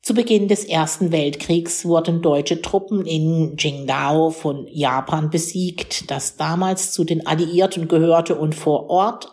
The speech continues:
eigene territoriale Ambitionen hatte. Als der Versailler Vertrag deutsche Rechte in Shandong auf Japan übertrug, anstatt sie an China zurückzugeben, strömten wütende chinesische Studierende auf die Straßen der größten Städte des Landes und riefen:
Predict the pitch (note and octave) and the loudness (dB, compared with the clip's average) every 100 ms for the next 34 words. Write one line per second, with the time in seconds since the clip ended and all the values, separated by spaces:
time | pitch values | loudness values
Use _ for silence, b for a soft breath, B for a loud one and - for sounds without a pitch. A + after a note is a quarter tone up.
0 | - F3+ F#3+ G3+ G#3 G#3 G#3+ G#3 G#3 G#3+ | -4 0 0 0 0 0 -2 -2 -2 0
1 | G3+ G3 F#3 F#3 E3+ F3 F#3+ G#3 - G3+ | 2 2 2 0 0 -2 -4 -6 0 2
2 | F3+ D3+ C#3+ C3+ C#3+ D3 - _ _ _ | 2 0 -2 -4 -4 -8 -12 _ _ _
3 | _ _ _ _ B B B B B F3+ | _ _ _ _ B B B B B 0
4 | F3+ - F3+ F3+ E3+ G3 A#3 G3+ G#3 - | 0 0 2 2 2 2 4 2 0 -6
5 | - F3 G3+ G3 - E3+ G3+ - D#3+ D3+ | -2 2 2 0 2 4 4 2 0 2
6 | E3 D#3+ - C#3 - B2+ C3 B2+ - C3+ | 0 -2 -4 -2 -2 -6 -6 -6 -2 -2
7 | C3 A#2+ C3 D3 E3+ D#3+ C#3 C#3 C3 C3 | -4 -2 0 0 -2 -2 -4 -2 -2 -2
8 | - D#3+ E3 F3 F3+ - F#3 G3+ - - | 0 0 0 0 0 0 0 0 -4 -2
9 | D#3+ - E3 E3+ E3 C#3 D3+ - G#3 G#3 | -2 0 -2 -2 -2 0 -2 0 2 2
10 | D#3 E3+ E3+ E3 F#3 F3 F3+ F3+ F#3 B | 2 2 2 2 0 4 4 4 0 B
11 | B B B - - G#3 G#3 A3+ G#3+ A#3 | B B B -10 -2 4 6 4 -2 -6
12 | A3+ F#3+ F#3+ F3+ G3 F#3+ F#3 - F#3+ E3+ | -6 -2 -2 0 0 0 0 0 0 2
13 | D#3+ F3 F#3 E3+ F#3+ D#3+ F#3+ F#3+ G#3+ A3 | 0 0 -2 0 0 0 2 4 4 2
14 | G#3+ F#3+ F3 F3+ E3+ - - C#3+ D#3 E3+ | 0 0 -2 -2 -6 -6 -4 -2 0 0
15 | E3 D#3 - C#3+ - - - D3+ C#3 D3 | -2 -4 -6 -6 -4 -4 -4 -4 -4 -4
16 | B2+ C3+ B2 C3 D3 D#3 E3 D3+ D3 D#3 | -4 -4 -4 -4 -4 -4 -2 0 0 0
17 | E3 | -2